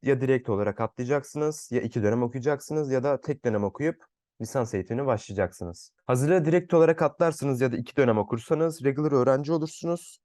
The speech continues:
Bir dönem okursanız ve lisans eğitimine bahar yarı yılında başlarsanız irregular öğrenci olursunuz.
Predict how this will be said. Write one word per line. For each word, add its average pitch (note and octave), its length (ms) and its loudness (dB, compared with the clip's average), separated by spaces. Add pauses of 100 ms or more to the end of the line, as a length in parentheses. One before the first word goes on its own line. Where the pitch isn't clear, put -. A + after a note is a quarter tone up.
(140)
Bir D#3+ 140 2
dönem B2+ 200 4
okursanız C3 680 -2
ve B2 240 4 (340)
lisans D#3 380 -4
eğitimine A#2+ 500 -2
bahar C3+ 260 2
yarı B2+ 220 0
yılında G2 280 -2
başlarsanız C#3+ 680 -4
irregular C3+ 460 2
öğrenci G#2 400 2
olursunuz. D#2+ 540 -8